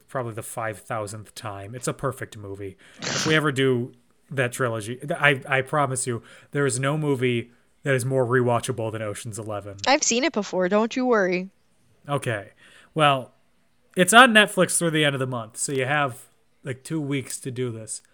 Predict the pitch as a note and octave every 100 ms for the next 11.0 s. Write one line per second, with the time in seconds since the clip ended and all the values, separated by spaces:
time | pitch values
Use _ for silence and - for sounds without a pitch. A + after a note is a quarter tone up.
0 | - A3 G#3+ F3 F#3+ D3 E3 G3 C4 A3+
1 | F3+ F#3 F3 - D#3 D3+ B2 A#2+ B2 -
2 | - G2+ F#2+ G#2 - - F#3 E3+ F3 F3+
3 | - - _ _ _ _ E3+ E3 F#3+ A#3
4 | B3 G#3+ G3 - _ _ - G3+ D4+ A3+
5 | - A#3+ A3 - D#3+ B2 A#2 A2 C#3 B2
6 | A2 C3 E3+ F3+ C3+ A#2 - A2+ G#2 G2+
7 | F#2+ - - - F#3+ F3 F3 F#3 A3+ B3+
8 | G#3+ G#3+ F3 F#3 E3+ E3+ D3 D3 C3+ C3+
9 | B2 - B2 D#3+ G#3+ C3 C#3+ - - A#2+
10 | A#2 C3+ G3 - G#3 G3 F3+ F3 -